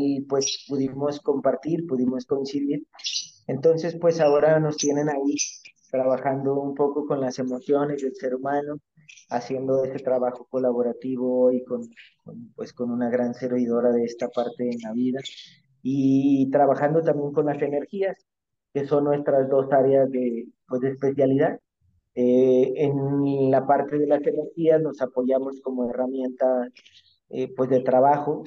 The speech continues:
en el foco tonal, es una herramienta muy poderosa, y por otra parte, a nivel emocional, nos apoyamos con la herramienta de los doctores caballos,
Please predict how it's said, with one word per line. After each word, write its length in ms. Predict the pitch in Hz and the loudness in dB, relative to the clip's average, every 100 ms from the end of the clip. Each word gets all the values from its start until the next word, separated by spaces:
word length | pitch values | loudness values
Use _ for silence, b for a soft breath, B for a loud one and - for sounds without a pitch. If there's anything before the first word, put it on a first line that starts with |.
| - - - 135 | -10 -10 -16 -6
en 280 | 120 123 | -4 -2
el 120 | 127 123 | -2 0
foco 320 | 135 135 - | -2 0 0
tonal, 420 | 139 139 156 - _ _ _ | 0 2 0 -2 _ _ _
es 140 | - | -6
una 140 | 131 | -2
herramienta 520 | 127 127 127 123 127 131 | 2 2 0 -2 0 -2
muy 220 | 131 131 | -2 0
poderosa, 640 | 131 131 135 135 143 - _ _ _ _ _ - | 2 4 4 2 0 -4 _ _ _ _ _ -4
y 240 | 151 165 165 | 2 2 4
por 160 | 156 147 | 4 4
otra 300 | 143 156 156 | 4 2 4
parte, 420 | 160 160 165 156 | 2 2 2 2
a 80 | 143 | 2
nivel 300 | 135 139 143 | -2 -2 -2
emocional, 600 | 147 151 160 156 160 175 | -2 -4 -2 2 2 2
nos 200 | 165 139 | -4 -6
apoyamos 600 | - 131 135 131 - _ - - | -6 -4 -2 -4 -8 _ -20 -10
con 160 | - | -4
la 100 | 123 120 | -2 0
herramienta 600 | 123 240 127 127 123 131 | -2 -4 -6 -4 2 2
de 100 | 123 | 2
los 140 | 120 | 0
doctores 460 | 120 - 127 123 - | -2 2 2 2 2
caballos, 440 | 139 139 131 | 2 2 0